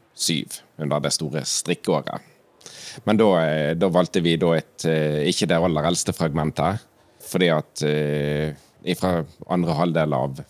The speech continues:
femtenhundretallet så hadde man nemlig restene av en handske. Så det var veldig greit å kunne stille ut noe som var nesten like gammelt, men der man kunne umiddelbart se hva det var for noe.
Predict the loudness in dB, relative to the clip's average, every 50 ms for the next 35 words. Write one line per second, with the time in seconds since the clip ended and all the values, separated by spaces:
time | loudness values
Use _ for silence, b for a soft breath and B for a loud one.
0 | -4 -2 -2 -2 0 0 0 0 0 -2 -2 -2 -2 -2 -2 -4 -4 -4 -4 -4
1 | -4 -4 -4 -4 -6 -6 -6 -4 -4 -4 -4 -4 -6 -8 -12 _ -20 -20 _ -4
2 | -4 -4 -2 -4 -4 -4 -2 -2 -2 -4 -2 -4 -4 -4 -2 -4 -4 -6 -10 _
3 | _ _ _ _ -4 -2 0 2 2 2 2 0 -2 -2 -6 -12 -20 _ _ _
4 | _ _ _ _ -20 -20 -20 -20 -20 _ b b b b b b -6 -4 -2 0
5 | 2 0 2 2 2 2 2 2 2 0 0 0 -4 -4 -2 -2 -2 -4 -4 -2
6 | 0 0 0 -2 -2 -4 -6 -4 -4 -4 -4 -4 -2 -2 0 0 -2 -2 -6 _
7 | -8 -2 -2 2 2 2 0 0 0 0 0 0 0 -2 0 0 0 0 2 0
8 | 0 -2 -2 -2 -2 0 -2 -2 -6 -10 -14 -4 0 0 2 2 0 0 0 2
9 | 2 2 2 0 _ _ 0 2 4 4 4 2 0 -4 -2 -2 -4 -4 -6 -12
10 | -20 -20 _ _ _ _ -20 -6 -4 -4 -4 -4 -4 -4 -4 -4 -4 -2 -2 -4
11 | -4 -4 -10 -20 -20 -20 -20 -20